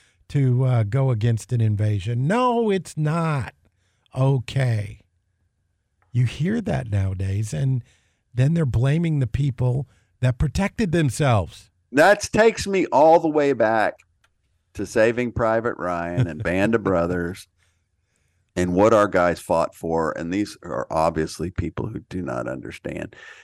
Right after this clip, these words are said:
Speaker 2: Hey, uh, so I sat in my bow blind last night, and it was, like, five thirty. And I should have been in there by four, I guess. But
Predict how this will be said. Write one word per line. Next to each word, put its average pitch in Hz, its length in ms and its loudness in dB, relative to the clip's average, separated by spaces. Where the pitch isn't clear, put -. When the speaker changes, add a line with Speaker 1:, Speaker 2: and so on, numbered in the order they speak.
Speaker 2:
Hey, 151 320 4
uh, 104 400 6
so 135 160 4
I 127 80 6
sat 139 400 4
in 117 100 -2
my 101 160 0
bow 104 280 2
blind 85 340 -4
last 82 300 -8
night, 73 320 -4
and 90 540 0
it 101 80 -2
was, 113 200 2
like, 92 360 0
five 101 340 -2
thirty. 90 580 -6
And 113 140 0
I 113 80 2
should 160 180 2
have 139 80 4
been 107 160 0
in 90 140 -2
there 85 120 -6
by 67 280 -8
four, 78 400 0
I 69 100 -6
guess. 67 540 -10
But 90 360 4